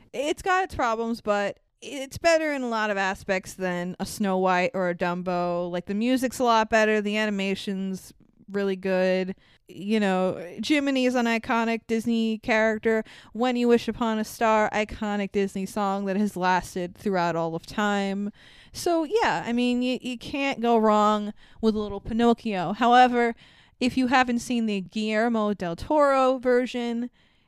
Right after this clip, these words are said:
it is very good. It's maybe a little darker and more adult, maybe, than this one, but it's still really good.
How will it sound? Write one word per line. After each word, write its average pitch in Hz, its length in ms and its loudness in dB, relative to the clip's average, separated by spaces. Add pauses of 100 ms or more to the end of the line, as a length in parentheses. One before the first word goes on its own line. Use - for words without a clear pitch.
(200)
it 339 160 0
is 311 400 -2 (160)
very 233 380 2
good. 202 280 2
It's 214 560 0 (260)
maybe 233 340 2
a 226 80 4
little 214 220 2
darker 214 460 0
and 202 140 -2
more 185 500 -2
adult, 220 840 -2
maybe, 427 600 -2 (400)
than 247 220 -2
this 254 180 -4
one, 277 220 -2
but 226 160 2
it's 208 160 -2
still 226 240 0
really 190 220 -4
good. - 320 -10